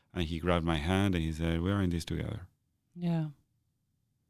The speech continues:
Speaker 1: And he, then he moved away and he started to do, uh, other things. Like, y-, you don't need even to start to utter any words about this. But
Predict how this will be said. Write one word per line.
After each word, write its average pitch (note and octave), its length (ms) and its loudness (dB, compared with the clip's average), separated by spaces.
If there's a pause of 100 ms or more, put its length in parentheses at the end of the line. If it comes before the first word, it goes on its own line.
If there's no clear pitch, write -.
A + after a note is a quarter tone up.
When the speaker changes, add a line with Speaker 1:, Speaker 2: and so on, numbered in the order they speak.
Speaker 1:
And F#2 160 2
he, G2+ 200 2
then F#2 200 6
he E2+ 140 0
moved E2+ 240 2
away G#2+ 380 10
and F#2 140 4
he D#2 100 -4
started E2 280 2
to E2 80 -2
do, E2 160 0
uh, D2+ 140 -4
other E2 200 -2
things. A#2+ 340 4
Like, F2+ 240 6
y-, - 220 -6
you A#2+ 300 4
don't B2+ 160 8
need A2+ 260 6
even A2 340 4
to G2+ 160 -4
start - 600 2 (380)
to A#2 240 -4
utter A2+ 400 8
any A#2+ 220 4
words G#2+ 460 6
about F2 240 0
this. - 240 -10 (1000)
But F#2 360 4